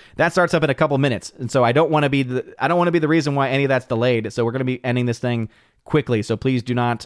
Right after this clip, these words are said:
add any extra comments. General Wingster says, "Godzilla Nineteen eighty-eight's Thomas masterpiece." Oh, man. So, so good.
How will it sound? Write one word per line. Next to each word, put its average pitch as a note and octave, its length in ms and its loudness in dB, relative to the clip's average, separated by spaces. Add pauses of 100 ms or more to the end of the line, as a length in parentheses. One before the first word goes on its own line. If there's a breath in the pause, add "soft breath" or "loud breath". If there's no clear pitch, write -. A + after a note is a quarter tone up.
add A#2 220 0
any A#2 200 -2
extra G#2+ 300 -6
comments. B2+ 480 -2 (320 loud breath)
General D#3 200 0
Wingster D#3+ 380 2
says, D3 220 2
"Godzilla D3+ 280 2
Nineteen D3 180 2
eighty-eight's D3 160 0
Thomas C#3 280 0
masterpiece." B2+ 540 0
Oh, C3 140 2
man. A2 340 -2 (140)
So, C3 400 -2
so A2+ 200 -2
good. G2+ 320 -6